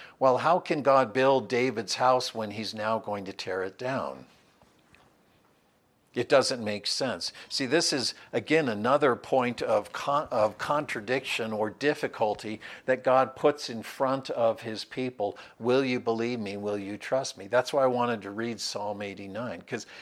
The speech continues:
it's already recognizing this beginning to unfold, this undoing of David's house and throne and kingdom.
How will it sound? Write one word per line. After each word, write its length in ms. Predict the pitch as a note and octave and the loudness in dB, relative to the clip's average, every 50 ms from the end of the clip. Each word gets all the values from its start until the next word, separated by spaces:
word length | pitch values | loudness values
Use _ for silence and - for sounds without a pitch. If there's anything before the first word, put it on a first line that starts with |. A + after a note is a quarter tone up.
| - - | -12 -6
it's 220 | - B2+ A2 - - | -4 -4 -4 -4 -2
already 640 | - - D3+ C#3 C#3 C3+ C3 C3 C3+ C3+ B2+ A#2+ A#2+ | 4 8 8 10 10 10 8 6 6 4 2 0 -2
recognizing 1160 | A#2 A#2 A#2 A#2 B2 C3+ C#3+ - - C3+ A#2 G#2+ A2 G#2+ G#2 G#2 G#2 G2 - A#2 A2 G2+ F#2+ | -4 -4 0 4 6 6 4 4 0 -4 -4 -4 -4 -4 -4 -4 -4 -6 -6 -8 -8 -6 -4
this 340 | G#2 A#2 - - - - - | -4 -2 0 0 0 0 -2
beginning 540 | - A2 A#2+ G2 F#2 A2+ A2+ A2 A2 G#2 - | -6 -8 -10 -8 -8 -6 -6 -4 -6 -6 -6
to 220 | - A#2 G#2 F#2+ | -8 -6 -6 -6
unfold, 680 | F#2+ F#2+ F#2 F#2 - - - A#2+ A#2 G2 D2+ D2 D2 C#2+ _ _ _ _ _ _ _ _ _ _ _ _ _ _ _ - - - - - | -6 -6 -8 -12 -14 -10 -8 -6 -4 -4 -6 -6 -8 -12 _ _ _ _ _ _ _ _ _ _ _ _ _ _ _ -20 -20 -20 -10 -4
this 200 | - A#2+ A2+ - - | -2 0 0 0 2
undoing 580 | - A#2+ A#2 A2+ G#2 A#2+ B2 B2 B2 A#2+ A2+ G#2 | 2 2 2 2 2 2 4 4 4 2 2 0
of 140 | G#2 G2 F#2 | -2 -4 -2
David's 460 | A2+ G2+ G#2 G#2 F#2+ G2+ G2+ - - | -2 0 0 0 -2 -4 -6 -6 -4
house 400 | - A2 G2 F#2+ G2 F#2+ - - | -2 0 2 2 2 0 -4 -8
and 120 | G2 F2+ | -10 -12
throne 300 | - - G#2+ F2+ F2+ F2+ | -12 -10 -8 -8 -8 -8
and 160 | E2+ F2 F2+ - | -8 -12 -12 -12
kingdom. 480 | - A#2+ A2+ A2 F#2 D#2+ D#2 D#2+ D2 | -12 -10 -10 -8 -10 -10 -12 -14 -18